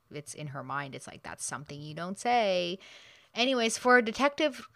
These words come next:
uh, she really bombs this. She's a detective, okay? She knows these interrogation techniques, and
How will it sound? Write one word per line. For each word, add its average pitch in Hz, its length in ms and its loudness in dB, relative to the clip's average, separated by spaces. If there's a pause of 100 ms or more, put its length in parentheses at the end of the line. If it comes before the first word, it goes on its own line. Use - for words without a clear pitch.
(200)
uh, 202 380 4
she - 180 -2
really 277 160 2
bombs 170 400 4
this. - 280 -6
She's 240 260 -2
a 233 60 -4
detective, 208 400 -4
okay? 175 180 -10
She 185 200 -6
knows 170 340 -10
these 143 260 -14
interrogation - 720 -12
techniques, - 480 -18
and 85 220 -20